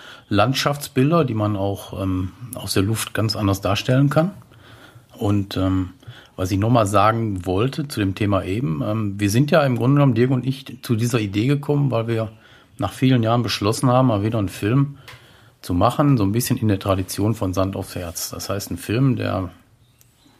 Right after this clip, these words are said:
ans Herz der Motorradfahrer geht, der aber auch ein bisschen authentisch wirkt, wo sich jeder wiederfinden kann. Das soll jetzt in dem Pyrenäen-Film genauso sein,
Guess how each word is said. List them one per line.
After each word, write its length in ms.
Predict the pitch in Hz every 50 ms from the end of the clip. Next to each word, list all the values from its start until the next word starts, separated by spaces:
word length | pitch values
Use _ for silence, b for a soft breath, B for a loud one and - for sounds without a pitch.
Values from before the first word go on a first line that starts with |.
| b b b b b _ -
ans 240 | - 98 - - -
Herz 260 | 107 123 135 - -
der 100 | - 104
Motorradfahrer 800 | 101 95 98 - 117 117 131 143 139 143 147 147 151 156 160
geht, 260 | 156 170 - - - - _ _ b b b b b b b b b b -
der 100 | 113 104
aber 180 | 104 101 101 90
auch 160 | 101 98 98
ein 80 | 113 101
bisschen 220 | 101 95 - 95
authentisch 560 | 85 90 87 - 107 101 123 - 135 - -
wirkt, 340 | 123 139 165 165 - - -
wo 80 | - 101
sich 160 | 98 92 -
jeder 260 | 98 95 95 87 87
wiederfinden 500 | 95 104 127 127 - - 139 139 143 143
kann. 280 | 143 147 147 165 170 165 B B B B B B B B B B B B
Das 200 | 113 123 - -
soll 160 | 131 123 120
jetzt 140 | 120 - -
in 80 | 110
dem 140 | 101 104 98
Pyrenäen-Film 680 | - 113 107 101 98 98 101 101 107 104 - 104 104
genauso 440 | 101 95 95 92 92 101 107 120 123
sein, 380 | 123 127 127 135 160 190 196